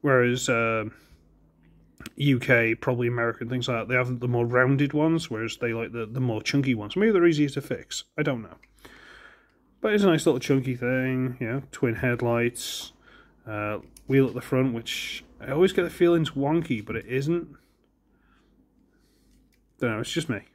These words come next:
Ah, it looks alright from the side, blah, blah. And then it's got jet engines on the back. Like, what? Why? Why?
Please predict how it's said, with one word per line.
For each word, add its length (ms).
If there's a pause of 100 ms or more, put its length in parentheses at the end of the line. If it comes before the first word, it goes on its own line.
(2000)
Ah, 180
it 60
looks 220
alright 180
from 140
the 40
side, 420
blah, 120
blah. 260
And 160
then 200
it's 160
got 160
jet 240
engines 400
on 80
the 80
back. 360 (1200)
Like, 180
what? 340
Why? 460 (480)
Why? 540